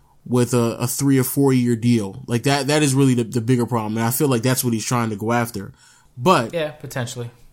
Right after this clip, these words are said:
Speaker 1: I don't, 'cause I don't really care about Enes Kanter. He's a, he's a trash player. He's not trash, but he's, he's a bench player. I don't really care.
Speaker 2: Ben, I think he's a starter, but all right, go ahead.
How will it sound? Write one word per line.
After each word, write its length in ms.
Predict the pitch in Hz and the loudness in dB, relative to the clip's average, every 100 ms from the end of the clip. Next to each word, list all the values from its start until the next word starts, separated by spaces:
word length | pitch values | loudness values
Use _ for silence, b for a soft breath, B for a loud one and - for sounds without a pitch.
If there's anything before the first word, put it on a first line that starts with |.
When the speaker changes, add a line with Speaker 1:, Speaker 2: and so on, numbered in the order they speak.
| - - b b b b b b _ _ _ - | -20 -20 b b b b b b _ _ _ -8
Speaker 1:
I 80 | 170 | -2
don't, 100 | 185 | -2
'cause 120 | 139 151 | 0 0
I 80 | |
don't 140 | 165 127 | 2 2
really 160 | 120 | 0
care 180 | 117 123 | 0 -2
about 140 | 107 107 | -2 -4
Enes 240 | 107 - | -4 -4
Kanter. 140 | 110 | -2
He's 140 | 123 117 | 0 0
a, 40 | |
he's 120 | 117 | -2
a 60 | 113 | -4
trash 300 | 123 104 - | -4 -4 -4
player. 200 | 107 95 | -8 -4
He's 80 | 247 | 2
not 120 | 226 | 2
trash, 280 | 147 135 117 | 2 0 -2
but 100 | 117 | -2
he's, 160 | 123 113 | -2 -2
he's 240 | 123 113 | -4 -2
a 80 | 113 | -4
bench 380 | - 110 110 - | -4 -2 -2 -2
player. 200 | 104 95 | -6 -4
I 60 | |
don't 160 | 113 107 | -4 -2
really 140 | 101 | -4
care. 260 | 98 101 92 b b b b | -6 -8 -10 b b b b
Speaker 2:
Ben, 460 | 117 107 160 147 - - | -14 -12 -12 -14 -16 -16
I 120 | 175 | -12
think 100 | 147 | -12
he's 140 | 104 | -12
a 20 | 101 | -10
starter, 380 | - 127 110 | -4 -4 -4
but 120 | 107 143 | 0 4
all 120 | 160 | 4
right, 180 | 139 - | 4 0
go 120 | 131 | 0
ahead. 180 | 110 | -2